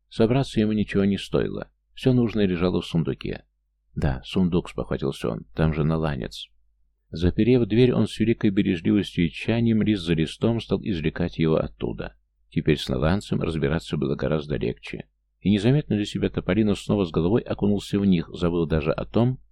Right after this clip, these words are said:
что с позаранок ему в дальнюю дорогу. Потрескивающие над ухом свечи, мерцающие мягким золотистым светом, вдруг вздрогнули от пахнувшего со стороны окна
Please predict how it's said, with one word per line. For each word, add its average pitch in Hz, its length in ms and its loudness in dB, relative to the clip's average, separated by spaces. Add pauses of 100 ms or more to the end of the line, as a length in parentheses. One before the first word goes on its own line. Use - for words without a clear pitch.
(120)
что - 160 0
с 87 60 -6
позаранок 90 560 0
ему 95 180 0
в 73 60 -4
дальнюю 78 360 0
дорогу. 57 560 -4 (520)
Потрескивающие 104 800 2
над 95 180 2
ухом 92 280 0
свечи, - 420 2
мерцающие 85 720 0
мягким 90 380 0
золотистым 82 560 -2
светом, - 480 -4
вдруг 110 280 0
вздрогнули 92 600 0
от - 180 -8
пахнувшего 85 500 -4
со 80 140 -6
стороны 71 360 -4
окна 95 440 -2